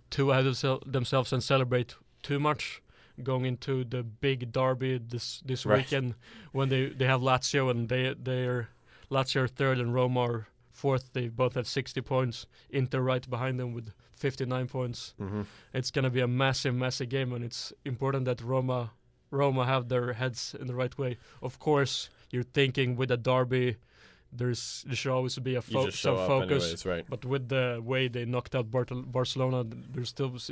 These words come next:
Speaker 1: be some questions if their heads are still gonna be in that game.
Speaker 2: Yeah, if
Speaker 1: And
Speaker 2: you're
Speaker 1: La-, Lazio, if you don't pay attention, Lazio can hurt you, as we've seen
Speaker 2: Oh.
Speaker 1: throughout this season.
Speaker 2: Yeah, Lazio can score four on you real quick.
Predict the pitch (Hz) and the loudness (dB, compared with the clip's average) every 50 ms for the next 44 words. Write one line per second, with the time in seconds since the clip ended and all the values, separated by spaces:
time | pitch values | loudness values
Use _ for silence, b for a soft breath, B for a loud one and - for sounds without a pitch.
0 | - 139 123 131 127 - 123 113 - 135 123 - 135 120 - - 123 - - 127 | -8 -4 -2 -2 -2 -2 -4 -2 -2 -4 -2 -2 -2 -4 -4 -6 -8 -6 -4 -4
1 | 120 113 - B B B B B - 135 131 131 - - 127 120 117 - - 139 | -4 -4 -6 B B B B B 0 0 0 0 -2 -2 -2 -2 -2 -4 -4 -2
2 | 123 123 131 117 120 117 113 127 123 123 120 120 123 120 117 - 131 123 120 113 | -2 -2 -2 -2 -2 -2 -2 -2 -2 0 0 0 -2 -2 -2 -2 -2 -2 -2 -2
3 | - 113 110 104 95 - - 113 101 - 135 127 120 135 139 139 - 143 139 139 | 2 4 6 6 6 4 0 -2 2 4 6 8 8 8 8 6 6 6 6 6
4 | 143 - - - 151 139 131 127 127 131 135 131 - 143 135 131 123 135 135 127 | 6 6 4 2 4 4 6 4 4 2 0 0 2 2 2 4 4 4 2 2
5 | - - 139 131 117 - 131 123 117 - - 123 117 117 117 117 117 120 120 - | 0 0 2 2 2 4 4 2 2 4 2 2 2 2 2 0 0 -2 -4 -4
6 | - 127 113 - 127 120 113 113 113 117 123 117 123 - - 123 123 117 - - | -6 -6 -6 -4 -4 -4 -4 -4 -4 -2 -2 -2 -2 -2 -4 -4 -4 -4 -4 -4
7 | - 117 - - 131 117 113 113 113 110 - B B B B - - 135 131 123 | -6 -6 -4 -2 -2 0 0 0 -2 -2 -6 B B B B -4 0 2 2 2
8 | 120 - 131 113 - - 131 120 - - 120 110 - - 95 92 85 - - - | 0 0 -2 -4 -2 -2 -2 -2 -2 -4 -6 -6 -2 0 0 0 0 0 -4 -2
9 | 95 95 101 - - 104 95 - - 95 87 - - 101 95 87 - - 101 98 | 0 0 0 2 2 0 0 0 -2 -4 -4 0 2 2 2 2 2 2 2 2
10 | 95 92 90 90 85 87 90 92 92 - - 104 92 - - | 4 2 2 2 2 2 2 2 2 2 4 2 2 2 -2